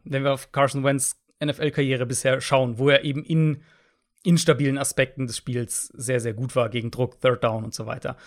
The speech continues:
Also wenn wir von realistischen Erwartungen für Carson Wentz sprechen und dem, wo wird er sich verbessern, wo kann er wieder in die Spur kommen und was heißt es dann überhaupt?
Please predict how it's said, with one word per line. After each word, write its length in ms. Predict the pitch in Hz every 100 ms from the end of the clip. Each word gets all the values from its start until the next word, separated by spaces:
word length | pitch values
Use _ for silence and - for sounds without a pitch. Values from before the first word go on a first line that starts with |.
| - - - _ _ _
Also 200 | - 147
wenn 100 | 180
wir 100 | 214
von 140 | 202 190
realistischen 680 | 170 156 208 - 226 - 202
Erwartungen 600 | 151 156 160 147 151 -
für 140 | -
Carson 320 | - 143 139 131
Wentz 160 | 127
sprechen 280 | - 143 135
und 260 | 147 127 -
dem, 240 | 156 151
wo 160 | 147 165
wird 120 | 165
er 60 | 143
sich 140 | 160
verbessern, 580 | 143 147 - 147 135 135
wo 100 | 147
kann 180 | 165 143
er 60 |
wieder 100 | 135
in 60 | 135
die 80 | 127
Spur 220 | - 139
kommen 180 | 135 139
und 100 | 135
was 180 | -
heißt 260 | 151 226 -
es 100 | 143
dann 120 | 127
überhaupt? 500 | 127 117 131 185 -